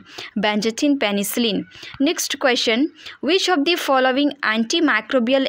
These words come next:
agent is most useful in the treatment of amoebic dysentery? निम्नलिखित में से कौन से माइक्रोबियल एजेंट है जो कि most useful होता है in the treatment of amoebic dysentery में?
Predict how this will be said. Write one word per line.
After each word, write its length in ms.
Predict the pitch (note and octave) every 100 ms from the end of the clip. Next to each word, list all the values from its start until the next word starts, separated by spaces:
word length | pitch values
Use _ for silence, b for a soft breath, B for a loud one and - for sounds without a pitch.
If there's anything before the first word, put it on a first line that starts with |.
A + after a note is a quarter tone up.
| -
agent 460 | A3 C4+ C#4 C#4
is 420 | A3 G#3+ - A3
most 360 | B3 C4 C#4+ -
useful 500 | C#4+ A3+ A3 - C#4+
in 240 | C4 A3+
the 20 | G#3
treatment 600 | A3 - B3 C4+ C#4+ B3+
of 140 | A3 -
amoebic 480 | G#3+ G#3+ A3 A3 C4+ C#4
dysentery? 560 | G#3+ - A3 A3 A3+ F#3+ F3+ B B
निम्नलिखित 600 | B3+ C#4 C#4 C#4+ E4+ D#4+
में 140 | B3 A3
से 160 | A#3
कौन 260 | C4+ A3+ A3+
से 140 | A3+
माइक्रोबियल 640 | D4 B3+ G#3 C4 B3+ C#4+ D4
एजेंट 500 | - A3+ A3 C4 A#3
है 240 | A3+ C4+ - B B
जो 160 | A#3 B3+
कि 180 | C4 D4+
most 420 | C4+ D4+ E4 C#4+
useful 460 | A#3+ A3+ - C#4+
होता 280 | B3+ A3 A3+
है 220 | A3 B3 D4+ B B B
in 160 | A#3+ A#3
the 240 | F4 G4
treatment 480 | C4+ A#3 B3 C4 C4
of 400 | C#4+ - - G#3+
amoebic 680 | G#3 G#3+ G#3+ F#4 - - A3+
dysentery 520 | G3 G#3+ G3+ G#3+ A#3
में? 300 | B3 G#3